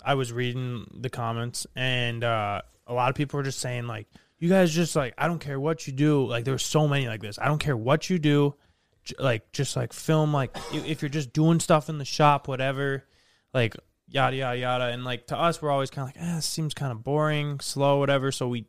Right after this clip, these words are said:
we normally cut most of it or don't even bother filming it at all. Um, and I'm just curious, you know, like, if we should try showing more of that, but obviously it's just not gonna be a, a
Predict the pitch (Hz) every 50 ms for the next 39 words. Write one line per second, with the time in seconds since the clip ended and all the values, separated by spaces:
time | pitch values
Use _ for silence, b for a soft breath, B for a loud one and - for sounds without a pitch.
0 | _ _ _ - 120 123 120 113 117 110 101 - 127 123 117 104 - - - 139
1 | - - 139 139 139 131 - 139 131 135 131 127 123 117 113 107 104 98 92 -
2 | - 117 113 113 113 113 110 110 110 110 104 107 - - 127 117 113 113 107 98
3 | 98 98 104 120 131 156 170 _ _ _ _ _ _ _ _ _ - 127 123 120
4 | 113 107 95 95 101 _ _ _ _ _ _ _ _ _ _ _ 110 113 127 147
5 | 147 - - - - - 135 160 175 135 107 - - - 120 110 110 110 113 113
6 | 107 95 95 92 - - _ _ _ _ _ _ _ _ _ _ _ _ _ _
7 | _ _ _ _ _ _ _ _ _ _ _ _ _ _ - 123 120 - - 120
8 | 117 - - 110 107 98 - - 107 107 120 160 170 143 110 - _ - - -
9 | 123 _ - - - 139 120 120 117 117 117 110 113 113 110 110 113 113 107 107
10 | 110 - - _ - 123 120 120 120 123 120 120 - - 123 117 110 - - 117
11 | - - 117 113 113 - - 113 113 113 113 110 98 - - -